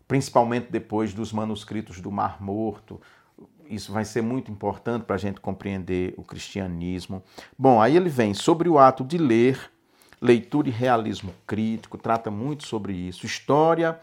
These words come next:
e o primeiro século. Aí sim ele já começa um pouco, mas ainda assim trabalhando muito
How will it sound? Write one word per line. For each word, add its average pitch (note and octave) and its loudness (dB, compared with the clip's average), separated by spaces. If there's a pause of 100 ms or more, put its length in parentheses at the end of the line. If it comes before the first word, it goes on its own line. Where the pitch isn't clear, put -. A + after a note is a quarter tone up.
(360)
e B2 0
o B2+ 0
primeiro A2+ -2
século. A2 -2
Aí E3 -2
sim F3 -6
ele E3 -4
já D#3 -2
começa D#3 -2
um D3 -6
pouco, C#3+ 0
mas D#3 2
ainda F3 2
assim D#3+ -6 (500)
trabalhando C#3+ 4
muito D3 0